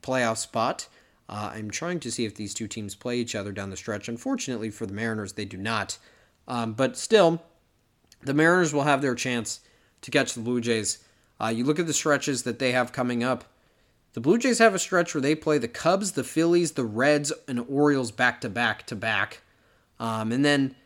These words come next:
obviously, some divisional opponents at the end of the season. They also play the Rangers right before they play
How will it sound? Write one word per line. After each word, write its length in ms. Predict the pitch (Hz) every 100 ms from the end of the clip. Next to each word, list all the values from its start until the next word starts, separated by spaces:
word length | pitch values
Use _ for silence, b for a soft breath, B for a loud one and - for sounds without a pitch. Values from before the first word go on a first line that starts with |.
| b _ -
obviously, 380 | 135 135 - 135
some 160 | 135
divisional 420 | 127 131 131 135
opponents 400 | 120 135 127 120
at 80 | 113
the 80 | 123
end 120 | 123
of 60 | 117
the 60 |
season. 280 | - 127 123
They 80 | 120
also 180 | 131 123
play 120 | 127
the 100 | 104
Rangers 500 | 104 120 127 120 120
right 160 | 120 117
before 240 | 113 123
they 140 | 113
play 260 | 107 120